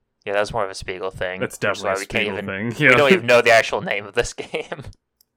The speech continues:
Speaker 2: Uh, Spiegel, Spiegel Jockey cards. I had a bug bite on
Speaker 1: Alright.
Speaker 2: my arm, and I just, um, now I'm bleeding. Felt like you should know.
Speaker 1: What, what kind of bug bit you?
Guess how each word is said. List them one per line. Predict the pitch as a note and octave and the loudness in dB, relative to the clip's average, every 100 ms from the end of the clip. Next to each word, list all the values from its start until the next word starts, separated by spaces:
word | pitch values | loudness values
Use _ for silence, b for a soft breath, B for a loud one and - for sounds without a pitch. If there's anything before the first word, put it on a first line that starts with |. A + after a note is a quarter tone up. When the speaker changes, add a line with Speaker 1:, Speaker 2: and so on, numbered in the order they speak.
| _ - | _ -8
Speaker 2:
Uh, | C3 B2+ A#2+ | -2 -2 -2
Spiegel, | - - D#3 D3+ D3+ C#3 | -4 -4 2 6 6 4
Spiegel | - E3 C#3 | 2 2 4
Jockey | C#3 C3 C3+ | 4 4 2
cards. | A2 A2+ G2 G2 G2 - - _ _ _ _ _ _ _ _ _ _ _ _ _ _ _ _ _ _ _ _ _ _ - | -2 -2 0 -2 -8 -16 -20 _ _ _ _ _ _ _ _ _ _ _ _ _ _ _ _ _ _ _ _ _ _ -14
I | |
had | B2 | -6
a | |
bug | A2 A2 | -2 0
bite | A#2 | 2
on | |
Speaker 1:
Alright. | A2 G2 | 2 0
Speaker 2:
my | G2+ | -2
arm, | G2+ G2+ | -2 -2
and | G2 | -4
I | |
just, | G2 G2 - _ | -6 -8 -12 _
um, | G#2 F#2+ F#2 - | -14 -12 -16 -12
now | G2 | -12
I'm | F#2 | -10
bleeding. | F2+ F2+ F2+ F#2+ _ _ _ _ _ _ _ _ _ _ _ _ _ _ _ _ _ _ | -8 -8 -8 -12 _ _ _ _ _ _ _ _ _ _ _ _ _ _ _ _ _ _
Felt | - F#2+ | -14 -12
like | F#2 | -12
you | F#2 | -12
should | F#2 F#2+ | -14 -10
know. | F#2+ G2 | -8 -6
Speaker 1:
What, | G2 A2+ - | -6 -8 -4
what | B2 - | -4 0
kind | G#3+ | 2
of | G3 - - | 2 0 0
bug | D3+ D#3 C3 | 0 0 0
bit | E3 C4+ | 2 2
you? | G3 A#2 F#2+ | 2 2 2